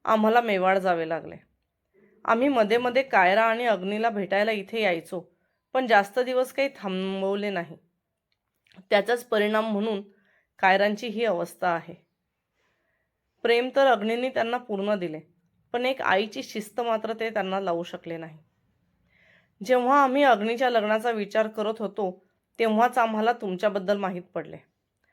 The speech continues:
आम्ही तुमची पूर्ण माहिती काढायला सांगितली, तेव्हा समजले की सोना ज्या मुलीला न्याय देण्याचा प्रयत्न करत होती, ती मुलगी म्हणजे तुम्ही आहात आणि तुम्हीच त्या आहात ज्यांना आमच्या सोनांचे डोळे दिले आहेत.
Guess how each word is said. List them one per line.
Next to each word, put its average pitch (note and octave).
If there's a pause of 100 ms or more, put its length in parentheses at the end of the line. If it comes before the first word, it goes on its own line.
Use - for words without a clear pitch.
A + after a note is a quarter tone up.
(380)
आम्ही A3
तुमची C4
पूर्ण A#3+
माहिती A#3+
काढायला F#3+
सांगितली, E3 (540)
तेव्हा A3
समजले G3 (180)
की C4+
सोना A3+
ज्या C4
मुलीला A#3+
न्याय G#3+
देण्याचा A3
प्रयत्न G#3
करत G#3+
होती, G3 (460)
ती C4+
मुलगी A#3
म्हणजे A#3+
तुम्ही F#3+
आहात F#3 (880)
आणि A#3
तुम्हीच A3+
त्या A3
आहात F#3 (380)
ज्यांना G3+
आमच्या G3
सोनांचे F3
डोळे F3
दिले E3+
आहेत. E3